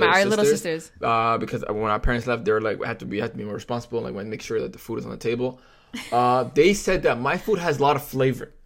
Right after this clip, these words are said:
Speaker 2: No, no,
Speaker 1: You know,
Speaker 2: what?
Speaker 1: they have flavors. You know, it's flavorful, but it's just flavors they're not used to.
Speaker 2: Yeah.
Speaker 1: And I'm okay with that. You know, like, and it's, for me, it's like,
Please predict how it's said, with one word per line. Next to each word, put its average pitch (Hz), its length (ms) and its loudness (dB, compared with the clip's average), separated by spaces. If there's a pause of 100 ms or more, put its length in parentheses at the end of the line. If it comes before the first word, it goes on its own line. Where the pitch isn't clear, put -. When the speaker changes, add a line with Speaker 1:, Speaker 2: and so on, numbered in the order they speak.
(140)
Speaker 2:
No, 262 140 0
no, 233 180 -2
Speaker 1:
You 226 80 -2
know, 262 60 0
Speaker 2:
what? 240 120 -4 (160)
Speaker 1:
they 160 80 6
have 190 160 2
flavors. 180 580 2
You 123 100 -10
know, 156 120 2
it's 139 200 -2
flavorful, 175 800 2
but 135 260 0 (320)
it's 139 120 -2
just 175 140 -6
flavors 151 360 2
they're 151 160 -4
not 165 120 -12
used 190 400 -6
to. - 100 -14 (280)
Speaker 2:
Yeah. 185 180 -12
Speaker 1:
And 175 120 -6
I'm 202 120 0
okay 214 260 10
with 220 180 2
that. - 180 -14 (480)
You 160 80 -2
know, 185 100 -2
like, 165 260 2
and 175 120 -4
it's, 165 200 -6
for 175 160 -6
me, 202 220 0
it's 160 280 -6
like, 147 380 2